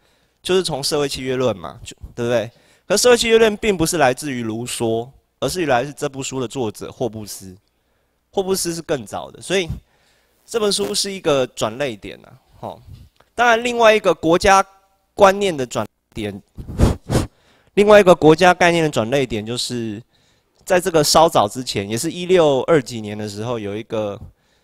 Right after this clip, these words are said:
格劳修斯写了一本《战争与和平法》。好，那，那本书是，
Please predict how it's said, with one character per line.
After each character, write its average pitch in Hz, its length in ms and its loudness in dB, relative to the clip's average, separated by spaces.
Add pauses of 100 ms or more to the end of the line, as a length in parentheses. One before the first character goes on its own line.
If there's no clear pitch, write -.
(460)
格 131 120 0
劳 139 140 6
修 147 260 -2
斯 135 380 -8
写 117 200 -6
了 113 100 0
一 - 60 -2
本 104 360 -6 (440)
《战 170 200 2
争 156 220 -4
与 113 80 -10
和 107 140 -10
平 113 240 -12
法》。 - 340 -8 (680)
好， - 340 -16 (600)
那， 214 200 0 (120)
那 240 180 4
本 151 180 0
书 185 220 0
是， 185 280 0